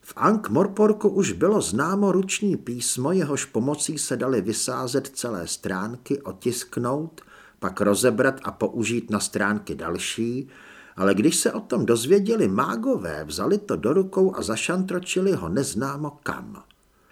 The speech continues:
Mágové se obvykle nevměšovali do chodu města –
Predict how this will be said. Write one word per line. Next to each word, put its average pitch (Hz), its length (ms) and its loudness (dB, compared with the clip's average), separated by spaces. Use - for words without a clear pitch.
Mágové 104 600 2
se - 200 -2
obvykle 123 580 -2
nevměšovali 104 960 0
do - 160 -2
chodu 85 320 -4
města – - 680 -6